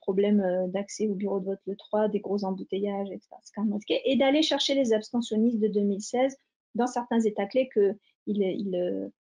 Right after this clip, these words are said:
dans lesquels il passe beaucoup de temps, mais Biden aussi d'ailleurs, aujourd'hui, euh, les États de la Rust Belt, la Floride, pour aller, aller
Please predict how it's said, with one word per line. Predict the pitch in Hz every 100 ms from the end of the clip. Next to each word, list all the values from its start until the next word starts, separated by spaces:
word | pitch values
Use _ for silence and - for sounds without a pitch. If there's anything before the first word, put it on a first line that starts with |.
| _ _
dans | 202
lesquels | 190 180 233
il | 233 196
passe | 214 214
beaucoup | 202 -
de | 214
temps, | - 247
mais | 208
Biden | 190 202 196 196
aussi | 208 - 226
d'ailleurs, | 190 202 262 - -
aujourd'hui, | 202 196 190 190 240 262 214
euh, | 190 185 202 _ _ _ -
les | 214 202
États | 202 196
de |
la | 214
Rust | 190 196
Belt, | 190 220 233 226
la | 208
Floride, | 208 196 214 233 240 -
pour | 208
aller, | 196 208 -
aller | - 208 220 214